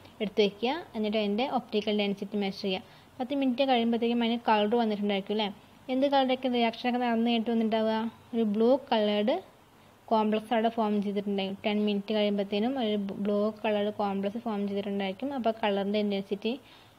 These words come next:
calorimetrically measure ചെയ്യുക. Six hundred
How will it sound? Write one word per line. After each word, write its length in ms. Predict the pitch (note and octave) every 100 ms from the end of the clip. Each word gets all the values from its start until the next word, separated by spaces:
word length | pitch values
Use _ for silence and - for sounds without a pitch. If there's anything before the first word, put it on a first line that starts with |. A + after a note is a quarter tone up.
| - - - -
calorimetrically 800 | A3 A3 G#3+ G#3+ G#3 G#3 A3 C#4+ F#4+ - A#3+
measure 240 | G#3+ - G#3
ചെയ്യുക. 460 | G3 F#3+ - - -
Six 200 | A3+ -
hundred 340 | A3+ A3 D4+